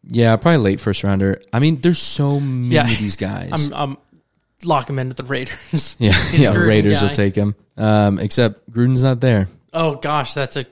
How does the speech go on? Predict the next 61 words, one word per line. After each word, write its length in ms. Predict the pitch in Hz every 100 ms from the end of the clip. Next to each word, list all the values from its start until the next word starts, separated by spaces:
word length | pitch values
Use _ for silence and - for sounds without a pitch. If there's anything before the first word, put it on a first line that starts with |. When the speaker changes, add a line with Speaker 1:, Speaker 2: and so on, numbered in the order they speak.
| - 139
Speaker 2:
wow, 260 | 135 151
that's 180 | 139 131
a 40 |
good 160 | 139 131
point. 220 | 147 143
Forgot 220 | - 139 139
about 220 | 135 139
that. 240 | 151 131 _ -
Speaker 1:
Yeah, 320 | 107 104 101 92 - - -
yeah. 180 | 104 92
Or 280 | 117 123 123
if 140 | 120 127
he 80 | 131
was, 340 | 139 131 104
I 40 |
mean, 140 | 104 101
he'd 240 | 110 104
go 220 | 113 107
whenever 360 | 98 101 98 95
the 100 | 104
Raiders 340 | 101 - -
pick 220 | - 71 -
was. 280 | 82 - 131 127 -
I 60 |
mean, 140 | 170 196
I 60 | 185
think 120 | 190
he's 140 | 185 180
a 40 |
good 220 | 165 139
take 240 | - 117 -
for 100 | 98
anyone. 320 | 95 95 101
But, 220 | 92 - - - - - -
um, 360 | 113 107 101 -
and 80 | 139
then 80 | 160
next 260 | 185 - 127
we 60 |
got 180 | 127 -
Chris 220 | - 165
Olave, 380 | 165 143 139 131
which 220 | 110 -
we've 100 | 113
talked 200 | - 113
a 60 | 101
lot 240 | 104 101
about. 220 | 104 101 -
Smooth, 680 | - 120 135 139 123 107
smooth 340 | 101 - 104 -
routes 480 | - 80 - - -
out 160 | 87 78
of 80 | -
Chris 220 | - -
Olave. 480 | 85 80 85 85 - _ _ _ _ -
I 40 |
have 100 | -
to 140 | - -
sneeze, 480 | - - - - -
but 160 |
it 80 | -